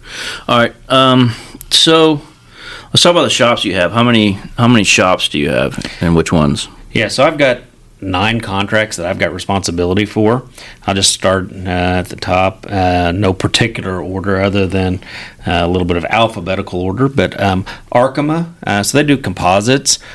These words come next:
Speaker 2: um, powder coating paints up in North Kansas City. I've got some mechanics, uh, that work for Bimbo. Um, they service the bread trucks.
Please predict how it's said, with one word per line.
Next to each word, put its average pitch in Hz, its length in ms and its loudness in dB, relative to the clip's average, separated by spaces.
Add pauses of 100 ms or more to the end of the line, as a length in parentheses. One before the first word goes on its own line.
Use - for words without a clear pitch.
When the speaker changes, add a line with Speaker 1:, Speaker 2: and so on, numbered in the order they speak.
(140)
Speaker 2:
um, 95 540 -2
powder 110 260 -2
coating 120 300 -2
paints 117 520 -4 (220)
up 101 160 -4
in 98 200 0
North 95 220 -4
Kansas 101 360 -2
City. 98 420 -2 (580)
I've 95 300 -2
got 104 360 0
some 104 160 -4
mechanics, 98 840 -4
uh, 90 640 0 (160)
that 98 240 0
work 104 200 0
for 98 360 4
Bimbo. 104 720 2 (120)
Um, 87 380 0 (300)
they 110 100 2
service 143 320 0
the 95 100 -6
bread 95 300 -2
trucks. - 600 -2